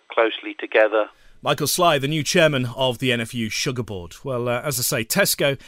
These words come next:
Speaker 2: has said this week that it's, uh, been reviewing the sugar range to make sure they're offering the products customers want at the price and quality they expect,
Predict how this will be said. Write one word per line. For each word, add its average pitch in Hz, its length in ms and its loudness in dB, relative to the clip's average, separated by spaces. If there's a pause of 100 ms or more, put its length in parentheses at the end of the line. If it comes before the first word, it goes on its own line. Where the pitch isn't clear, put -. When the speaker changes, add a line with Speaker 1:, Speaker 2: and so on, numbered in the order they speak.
(180)
Speaker 2:
has 220 200 0
said 147 200 0
this 123 200 -2
week 120 260 -6
that 123 140 -4
it's, - 240 -4
uh, 120 120 -4
been 143 160 -6
reviewing 131 440 0
the 127 60 -6
sugar 117 300 -4
range 98 420 -6
to 135 100 -8
make 120 160 -4
sure 117 220 -4
they're 113 180 0
offering 120 280 -2
the 113 80 -4
products 113 400 -2
customers 113 420 -6
want 117 260 0 (320)
at - 140 -18
the 120 80 -10
price 156 480 2
and 135 140 -8
quality 135 600 -2
they 127 140 -8
expect, - 680 -2